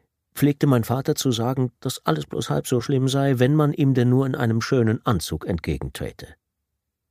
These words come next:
Natürlich, er war Schneider, und seine Einschätzung zeugte von einem gewissen Geschäftssinn, auch wenn er so etwas selbstredend nie vor Kunden gesagt hätte. Dennoch wusste er, dass es wahr war, und ich wusste es auch, weil er es mir auf unzähligen Beisetzungen bewiesen hatte.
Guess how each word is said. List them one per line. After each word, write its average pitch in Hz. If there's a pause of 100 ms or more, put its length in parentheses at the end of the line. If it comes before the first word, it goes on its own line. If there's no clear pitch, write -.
(200)
Natürlich, 85
er 82
war 73
Schneider, 73 (560)
und 98
seine 110
Einschätzung 120
zeugte -
von 156
einem 143
gewissen 139
Geschäftssinn, 131 (440)
auch 101
wenn 101
er 95
so 101
etwas 92
selbstredend 92
nie 110
vor 85
Kunden 92
gesagt 82
hätte. 69 (880)
Dennoch 135
wusste 131
er, 110
dass 117
es -
wahr 82
war, - (220)
und 123
ich 139
wusste 147
es -
auch, 120
weil 90
er 87
es -
mir 101
auf 92
unzähligen 104
Beisetzungen 95
bewiesen 92
hatte. -